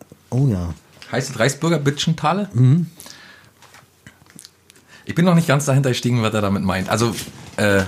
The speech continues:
Speaker 2: unser ehemaliger Bürgermeister aus unserer Stadt, so, der sagt immer, dass, äh, in der, dass es eine Exilregierung gibt.
Speaker 1: In Vogelsang.
Speaker 2: In, in Vogelsang. Und?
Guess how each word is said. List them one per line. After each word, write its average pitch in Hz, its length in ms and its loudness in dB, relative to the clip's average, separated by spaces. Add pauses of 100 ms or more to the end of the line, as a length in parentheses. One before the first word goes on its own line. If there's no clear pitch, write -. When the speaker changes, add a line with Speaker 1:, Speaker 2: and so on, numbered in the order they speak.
Speaker 2:
unser 110 220 0
ehemaliger 107 400 2
Bürgermeister 95 420 -2
aus 90 100 -4
unserer 92 180 0
Stadt, - 200 -2
so, 95 140 0
der 104 260 0
sagt 104 260 -2
immer, 104 160 2
dass, 101 300 -4
äh, 101 80 -6 (260)
in 101 100 0
der, 104 160 -2
dass 101 220 -4
es 110 60 0
eine 95 100 -4
Exilregierung 92 880 0
gibt. - 340 -8 (1400)
Speaker 1:
In 107 80 -2
Vogelsang. 95 460 2
Speaker 2:
In, - 80 -10
in 98 80 -4
Vogelsang. 92 520 -2 (880)
Und? 175 300 2